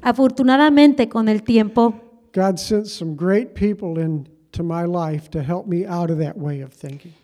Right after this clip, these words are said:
Speaker 1: Dios envió algunas personas maravillosas a mi vida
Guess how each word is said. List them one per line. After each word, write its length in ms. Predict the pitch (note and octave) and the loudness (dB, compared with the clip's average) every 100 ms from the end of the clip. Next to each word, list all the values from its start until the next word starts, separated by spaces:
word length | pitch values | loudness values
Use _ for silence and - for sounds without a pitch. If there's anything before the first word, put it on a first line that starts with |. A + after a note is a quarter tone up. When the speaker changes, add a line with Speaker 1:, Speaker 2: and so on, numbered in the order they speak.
| _ - | _ -4
Speaker 1:
Dios 340 | B3+ D4+ D#4 | 4 4 4
envió 640 | D#4+ C4 A#3+ A#3 G3 - - | 4 4 4 4 2 -6 -6
algunas 460 | A#3 A#3+ C#4 D#4 | -2 2 4 4
personas 680 | - A#3+ A3+ C#4+ D4 C4 A#3+ | 2 -2 0 4 6 6 2
maravillosas 880 | A#3 G#3+ G#3 G#3 G3 G3 G3+ F3+ - | 0 0 0 4 4 4 0 -6 -4
a 60 | |
mi 160 | G3 G3 | -4 -4
vida 360 | F#3+ F#3+ F#3+ | -2 -4 -6